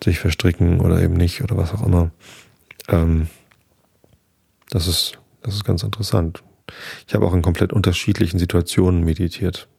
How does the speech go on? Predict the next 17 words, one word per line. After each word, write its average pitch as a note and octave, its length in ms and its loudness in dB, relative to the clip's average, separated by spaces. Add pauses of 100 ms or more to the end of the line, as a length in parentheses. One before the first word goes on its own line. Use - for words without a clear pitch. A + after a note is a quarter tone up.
(100)
Mal F2 400 2 (840)
abends, F2+ 500 0
mal E2 160 2
morgens, F2 680 2
mal E2+ 320 2
in F2 240 -4
Ruhe, G2+ 680 2
mal F2 440 0 (320)
einmal F2 240 0
sogar F2 180 2
in F2 80 -2
der E2 100 0
Bahn. F#2 480 0 (1080)
Ähm, E2+ 240 0
das G2 160 -8 (1120)
funktioniert A2 800 0
alles G2 460 0